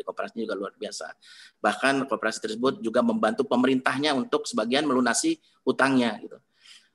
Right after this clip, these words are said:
Eh, inilah, eh, ke-, keuntungan dari bagaimana kita menyatukan, eh, desa tersebut. Oleh karena itu, dengan adanya Miss Corona tadi, saya bilang sebagai salah satu guru kita juga,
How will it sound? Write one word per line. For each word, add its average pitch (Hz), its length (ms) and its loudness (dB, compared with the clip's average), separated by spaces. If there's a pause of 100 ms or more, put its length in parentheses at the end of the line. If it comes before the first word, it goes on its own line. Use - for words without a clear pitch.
(220)
Eh, 107 320 0
inilah, 139 320 4
eh, 117 520 0 (120)
ke-, 110 400 2
keuntungan 123 480 2
dari 120 240 2
bagaimana 117 560 2
kita 123 320 -2
menyatukan, 127 760 4 (460)
eh, 110 160 -4
desa 117 320 4
tersebut. 117 480 0 (240)
Oleh 107 80 -2
karena 117 320 0
itu, 156 400 -2 (480)
dengan 113 320 0
adanya 120 160 4
Miss 117 240 2
Corona 120 480 6
tadi, 120 320 2
saya 135 160 0
bilang 120 240 2
sebagai 113 240 2
salah 113 240 2
satu 113 240 0
guru 113 320 2
kita 117 320 0
juga, 113 400 0